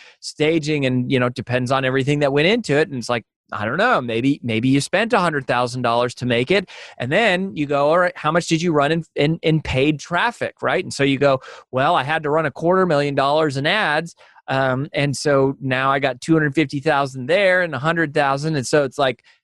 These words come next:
"Well, my million dollar launch really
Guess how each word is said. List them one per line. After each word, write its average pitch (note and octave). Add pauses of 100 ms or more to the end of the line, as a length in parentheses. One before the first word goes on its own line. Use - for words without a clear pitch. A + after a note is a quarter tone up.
(180)
"Well, C#3
my C#3+
million E3
dollar D3
launch F3+ (440)
really E3+